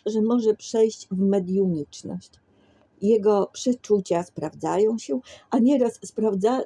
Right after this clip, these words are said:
nawiedzają go sny wieszcze. Okazuje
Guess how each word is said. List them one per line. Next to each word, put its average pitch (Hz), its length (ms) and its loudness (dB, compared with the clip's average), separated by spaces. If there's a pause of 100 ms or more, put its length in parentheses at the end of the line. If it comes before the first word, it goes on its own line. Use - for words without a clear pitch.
nawiedzają 226 680 2
go 220 260 2
sny 214 360 0
wieszcze. 160 540 -2 (840)
Okazuje 254 540 2